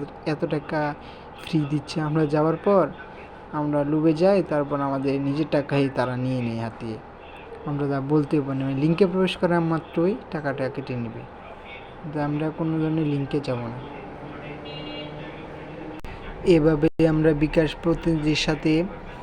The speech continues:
কোনো ঝামেলা ছাড়াই ঘরে বসে যোগাযোগ করতে পারবো এবং তাদের কাছ থেকে আমাদের যে কোনো স-, বিকাশ সম্পর্কে,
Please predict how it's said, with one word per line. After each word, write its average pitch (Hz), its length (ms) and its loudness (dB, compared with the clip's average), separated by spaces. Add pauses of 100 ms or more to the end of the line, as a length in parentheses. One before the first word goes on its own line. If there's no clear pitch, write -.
(120)
কোনো 156 180 4
ঝামেলা 147 440 2
ছাড়াই 156 340 2
ঘরে 143 280 2
বসে 151 260 2
যোগাযোগ 156 400 4
করতে 165 240 2
পারবো 156 260 2
এবং 156 320 2
তাদের 151 380 2 (180)
কাছ 160 200 -4
থেকে 160 180 -2
আমাদের 151 380 0
যে 156 120 0
কোনো 160 260 0
স-, - 300 -8
বিকাশ 156 380 0
সম্পর্কে, 151 760 0